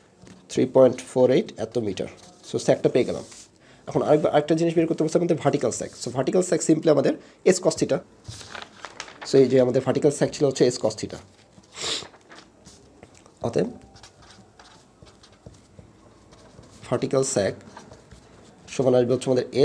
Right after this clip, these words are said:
S এর সাথে cos theta। That means এই যে স্যাকটা পাইলাম এর সাথে cos theta গুণ করবো, ঠিক আছে? So থ্রি পয়েন্ট ফোর এইট into আমরা theta মান বের করে নিই। So আমরা জানি ট্যান theta সমান আমাদের কী আসতেছে দেখি। So ট্যান theta সমান আমাদের কী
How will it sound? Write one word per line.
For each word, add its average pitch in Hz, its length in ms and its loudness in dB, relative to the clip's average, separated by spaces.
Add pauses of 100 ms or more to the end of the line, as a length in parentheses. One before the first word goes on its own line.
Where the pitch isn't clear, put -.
S - 20 -8 (280)
এর 117 100 -4
সাথে 120 160 -6 (100)
cos - 180 -2
theta। - 200 -8 (360)
That - 180 -4
means 226 140 0 (400)
এই 135 80 2
যে 147 140 4
স্যাকটা 165 280 2
পাইলাম 147 200 4
এর 143 80 -2
সাথে 147 160 -4
cos - 160 -2
theta 139 160 0 (120)
গুণ 175 200 8
করবো, 90 180 -2 (200)
ঠিক 156 160 -2
আছে? 156 120 -6 (880)
So 117 80 0 (200)
থ্রি 139 140 2 (140)
পয়েন্ট 139 240 4 (200)
ফোর 139 200 2 (220)
এইট 143 140 -2 (180)
into 127 180 -2 (260)
আমরা 131 160 2 (320)
theta 156 200 4
মান 143 80 6 (100)
বের 156 140 6
করে 131 180 4
নিই। 113 80 -2 (240)
So - 140 -4
আমরা 156 200 4
জানি 127 140 2 (300)
ট্যান 147 180 2
theta 151 220 0
সমান 139 200 2
আমাদের 127 240 -2
কী 117 140 -2
আসতেছে 104 340 -8
দেখি। 104 180 -4 (640)
So 123 60 -2 (120)
ট্যান 147 180 6
theta 147 180 0
সমান 139 160 0
আমাদের 135 180 -2
কী 127 40 0